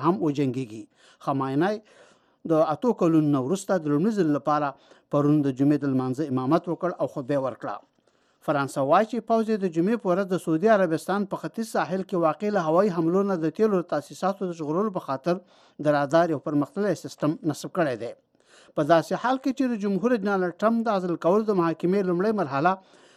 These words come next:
پیل شوې او د سترې محکمې قاضي قضات یې د محکمې د رئیس په توګه لوړه وکړه. دیموکراتان او د جمهور رئیس مدافع وکیلان به خپل مقدماتي دلایل د سه شنبې په ورځ وړاندې کړي.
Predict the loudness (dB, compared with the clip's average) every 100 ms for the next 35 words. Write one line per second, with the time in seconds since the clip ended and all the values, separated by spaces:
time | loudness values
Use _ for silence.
0 | _ 0 0 2 2 4 2 0 -2 0
1 | 2 0 0 0 0 -2 -4 -6 -4 2
2 | 2 2 -2 -2 -4 -2 0 2 0 -2
3 | -4 -4 -2 0 -2 -6 _ -20 -16 0
4 | 4 4 4 0 -2 0 2 2 -2 -4
5 | -2 0 0 -2 -4 -4 0 0 2 0
6 | 0 -2 0 -2 -2 2 2 2 -2 -4
7 | -4 -4 -2 -2 -2 -4 -4 0 0 0
8 | -4 -6 -2 -2 -4 -2 -2 -2 0 4
9 | 4 2 -6 -14